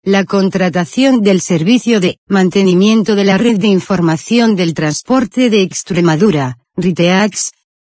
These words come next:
Expediente. Ser cero quinientos doce mil uno. Consejería de Agricultura,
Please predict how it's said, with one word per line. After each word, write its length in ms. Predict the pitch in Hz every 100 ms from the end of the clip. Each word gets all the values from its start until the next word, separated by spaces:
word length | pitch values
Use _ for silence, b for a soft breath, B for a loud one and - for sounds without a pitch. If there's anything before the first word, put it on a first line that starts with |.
| _ _ _ -
Expediente. 1000 | 202 170 - 202 185 175 143 143 135 131 _ _ _ _
Ser 460 | - - 185 202 196
cero 400 | - - 208 247 180
quinientos 600 | 202 180 170 165 175 147
doce 300 | 175 - 160
mil 300 | 190 254 220
uno. 380 | 151 127 135 _ _ _ _ _ -
Consejería 920 | 226 226 - 190 - 156 214 302 277
de 120 | 233
Agricultura, 920 | 208 208 175 160 143 233 214 220 208